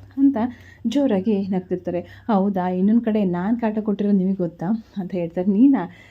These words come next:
ಏನು ಮಾಡಿದೆ?" ಅಂತ ಹೇಳ್ತಾರೆ. "ನಾನು ಆ ರುಕ್ಕುಗೆ ಸರ್ರಾಗೆ ಕಾಟ ಕೊಟ್ಟಿದ್ದೀನಿ" ಅಂತ ಹೇಳ್ತಾರೆ. "ಅಯ್ಯೋ, ಏನು ಮಾಡ್ದೋ?" ಅಂತ ಕೇಳ್ತಿದ್ದೆ. "ಅವ್ನಿಗೆ ಒಂದು ಕೆ ಜಿ ಮೆಣಸಿನಕಾಯಿನ ತಿನ್ಸ್ಕೊಂಡಿದ್ದೀನಿ. ಮತ್ತು ಆ ಕೃಷ್ಣ,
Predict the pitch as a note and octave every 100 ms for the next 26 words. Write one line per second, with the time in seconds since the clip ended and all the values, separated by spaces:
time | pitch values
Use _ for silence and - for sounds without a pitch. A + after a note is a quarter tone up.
0 | - G#3 A#3 F4 D4 A3 G3+ G3+ G3+ -
1 | - A3 G#3+ G3+ G3 F#3+ F3+ E3+ E3+ A3
2 | G#3 A3+ - - - F#3 F#3 F#3 F#3+ -
3 | B3+ A#3+ A3+ A#3 - - - - F#3+ F3
4 | G#3+ C4 B3+ B3+ G#3 G#3 G#3 G3+ F#3+ F#3
5 | F#3 F#3 F3+ F3+ F3+ - - - E3+ F3
6 | G#3 F3 F#3 A#3+ B3 A#3+ F#3+ G#3+ A#3+ G#3
7 | F#3 F#3 F3+ F3+ E3+ E3 E3 F3 G3+ F3+
8 | F#3 - F#3 F#3+ G3 D#3 D#3+ G#3+ G#3 F#3+
9 | F#3 F3+ G#3 G3 F3+ F#3 - - - -
10 | F#3+ A#3 A#3 - - F#3+ - G#3+ -